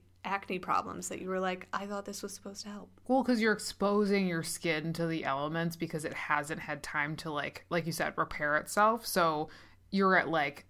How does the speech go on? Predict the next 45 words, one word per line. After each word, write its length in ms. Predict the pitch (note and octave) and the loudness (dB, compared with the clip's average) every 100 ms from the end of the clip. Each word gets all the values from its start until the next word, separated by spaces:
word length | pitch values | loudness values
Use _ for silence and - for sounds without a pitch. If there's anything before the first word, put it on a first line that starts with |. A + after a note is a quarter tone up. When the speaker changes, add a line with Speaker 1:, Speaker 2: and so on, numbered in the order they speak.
| - | -2
Speaker 2:
it's 160 | F#3 | 2
like 140 | G#3 G3 | 4 6
a 60 | |
raw, 480 | F3+ D3+ E3 D#3 D#3 | 4 4 6 8 6
like, 180 | F3 E3 | 4 0
when 140 | F3 | 0
you 80 | E3 | -2
get 180 | D#3+ E3 | 2 2
at 100 | D#3+ | 2
your 120 | D#3 | -2
cuticles 720 | D#3 - E3 D3+ D3 - E3 | -6 -2 0 0 -2 -2 -2
and 100 | E3+ | -2
it's, 140 | D#3+ D#3+ | -2 -2
like, 80 | D#3 | -4
really 460 | D#3 E3 D#3 D#3 D3+ | -2 -2 0 -2 -2
raw, 540 | D3 C#3 C3+ D3+ F#3+ | 0 2 4 6 6
it's 300 | F#3 E3+ - | 6 2 0
like 200 | F3+ - | -2 0
every, 240 | F3+ E3+ E3 | 0 0 2
eh, 160 | F#3+ F#3 | 2 4
like, 180 | F3+ - | 2 0
a 40 | E3 | -2
s-, 280 | - - - | -2 -6 -4
a 60 | F3 | -4
piece 340 | - G#3 F#3+ | -2 -2 0
of 100 | F3 | 0
salt 340 | - E3+ D#3+ | 2 4 2
touches 360 | - D3+ D#3+ C#3+ | -2 -6 -6 -4
it 100 | D3 | -2
and 80 | E3 | -2
your 120 | E3 | -4
whole 300 | E3 F3+ E3 | 0 2 2
finger 380 | D3+ D3+ C#3 D#3 - - | 0 -6 -6 -8 -8 -4
is 140 | E3 | -4
inflamed. 560 | D#3 D3+ - - G3+ - | -4 -6 -6 -4 -4 -4
Speaker 1:
<laughs> 40 | F4 - - | -6 -8 0
Speaker 2:
Like, 200 | F#3 F3+ | 0 2
think 180 | G3+ F#3+ | 2 4
about 280 | F#3+ F#3+ F#3 | 8 8 8
that 140 | D#3+ | 6
happening 340 | D#3+ D3+ D3 | 6 4 0
to 40 | D#3 | -4
your 140 | D3 | -6
face. 440 | - F#3 - - | 0 2 4 2
<laughs> 40 | - | 8